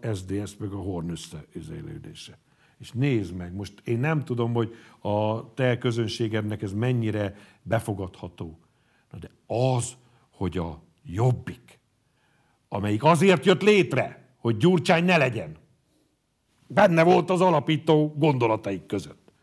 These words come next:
Gyurcsánnyal szemben. Az most ott áll, és a jobbikos Hitlerhez, a Dobrev Klára meg Sztálinhoz hasonlítja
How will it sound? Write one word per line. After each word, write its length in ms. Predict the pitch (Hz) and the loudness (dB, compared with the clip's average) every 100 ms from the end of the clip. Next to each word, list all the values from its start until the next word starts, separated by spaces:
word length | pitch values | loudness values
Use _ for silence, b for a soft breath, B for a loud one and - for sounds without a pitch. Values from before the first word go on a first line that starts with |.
| _ | _
Gyurcsánnyal 680 | - 180 180 - 160 147 127 | 0 2 2 2 2 2 -2
szemben. 480 | 117 107 90 78 71 _ b b b b b b b _ _ _ _ _ | -2 -6 -8 -10 -16 _ b b b b b b b _ _ _ _ _
Az 120 | - | -16
most 220 | 95 90 - | -14 -14 -12
ott 260 | 107 - - | -10 -10 -12
áll, 360 | 87 82 87 92 _ _ _ _ _ _ _ _ _ _ | -12 -12 -14 -18 _ _ _ _ _ _ _ _ _ _
és 300 | - - - _ _ | -14 -14 -14 _ _
a 80 | - | -4
jobbikos 840 | 104 120 98 78 95 87 - - _ | 0 0 -4 -10 -10 -12 -14 -20 _
Hitlerhez, 800 | 104 - 98 101 80 82 - _ _ b b b b b b _ - | -12 -10 -8 -8 -10 -16 -20 _ _ b b b b b b _ -14
a 140 | 95 - _ | -12 -12 _
Dobrev 460 | - 117 98 98 104 | -10 -6 -2 -2 -2
Klára 400 | - 104 101 98 | -6 -6 -6 -6
meg 140 | 92 - | -8 -12
Sztálinhoz 800 | - - 101 87 95 92 101 - | -16 -6 -4 -4 -6 -10 -12 -14
hasonlítja 680 | 92 90 - 92 92 - | -14 -14 -12 -14 -14 -20